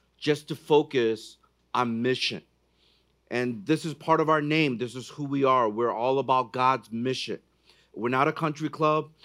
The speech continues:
We're not here going to church so we can hang out and have a good time, but we are on a mission. We welcome all of you who are here for the first time and those of you who have been joining us more recently. But something that I always say is that if you're comfortable in our church, something's wrong.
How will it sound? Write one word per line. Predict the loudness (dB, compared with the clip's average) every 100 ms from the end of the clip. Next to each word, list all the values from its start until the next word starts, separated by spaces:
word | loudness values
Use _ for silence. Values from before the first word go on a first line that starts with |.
| -10 -2
We're | 2
not | 2 2
here | 0 0
going | 0 -2
to |
church | -2 0 0 0
so | -6
we | -4
can | -4
hang | -2 0
out | 2 2 2
and | -2
have | -4
a |
good | -4 -4 -2
time, | 0 0 0 -4 -14 _ _
but | 0
we | 0 2 4
are | 4
on | 2 2 0
a |
mission. | 0 -2 -2 -6 -8 -10 _ _ _ -6
We | -6 -2
welcome | 2 4 2 -2
all | 0 0
of | 0
you | 0
who | 2
are | 0
here | 2 0 -2
for | -4
the | -6
first | -4 -4 -4
time | -2 -2 -2
and | -2 -2
those | -2 -2
of | -6
you | -2
who |
have | -2
been | -2 -2
joining | -2 -2 -2
us | -4 -6
more | -6 -4
recently. | -4 -6 -4 -4 -2 -4 -6 _ -20 -20 _ _
But | -2 -2 -4
something | -6 -2 2
that | 4
I | 4 4
always | 2 4 2 0
say | 0 4 4
is | 2
that | 0 0
if | -2 -2
you're | -2
comfortable | -2 -4 -4 -4 -2 0
in |
our | -2 -4
church, | -2 -2 -2
something's | -6 -8 -8 -6
wrong. | -6 -6